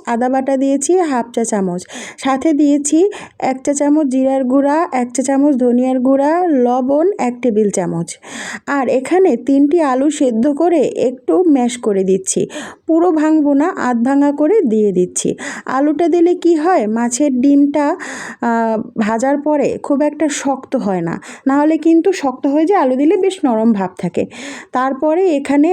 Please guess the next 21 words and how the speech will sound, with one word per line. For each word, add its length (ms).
আমি, 320
আহ, 840
বাটা 280
মরিচ 360
দিয়েছি 380
এক 140
টেবিল 300
চামচ, 420
আর 100
সাথে 380
এক 180
কাপ 180
পরিমাণ 460
চালের 320
গুঁড়া 240
দিয়ে 180
বেশ 180
ভালো 440
করে 240
মেখে 320
নিয়েছি। 440